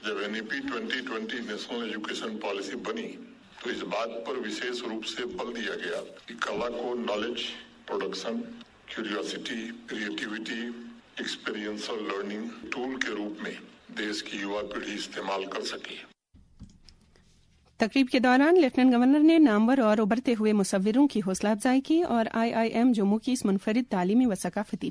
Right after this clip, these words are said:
Speaker 2: پہل کو سراہا۔ لیفٹیننٹ گورنر منوج سنہا نے کشمیر یوتھ ایکسچینج پروگرام کے تحت ایک سو بیس کشمیری نوجوانوں کے پہلے گروپ کو جھنڈی دکھا کر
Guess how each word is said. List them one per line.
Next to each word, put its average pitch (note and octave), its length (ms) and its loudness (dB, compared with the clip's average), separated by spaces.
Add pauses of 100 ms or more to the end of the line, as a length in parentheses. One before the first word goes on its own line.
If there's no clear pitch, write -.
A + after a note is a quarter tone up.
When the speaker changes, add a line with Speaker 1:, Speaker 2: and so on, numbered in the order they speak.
Speaker 2:
پہل G3 220 0
کو F3 160 -8
سراہا۔ F3+ 480 -4 (1160)
لیفٹیننٹ C4 300 6
گورنر C#4+ 240 8
منوج C4 320 6
سنہا C#4 220 6
نے E4 120 6
کشمیر C#4 380 6
یوتھ A#3+ 220 4
ایکسچینج A#3 320 2
پروگرام A3 340 4
کے A3 120 2
تحت A#3 300 2
ایک G#3+ 120 0
سو G#3+ 100 2
بیس A3+ 240 2
کشمیری G#3 360 2
نوجوانوں G3+ 520 4
کے B3 140 0
پہلے G3 260 2
گروپ G3 260 0
کو B3 100 2
جھنڈی G#3 320 4
دکھا G#3+ 240 2
کر B3 220 4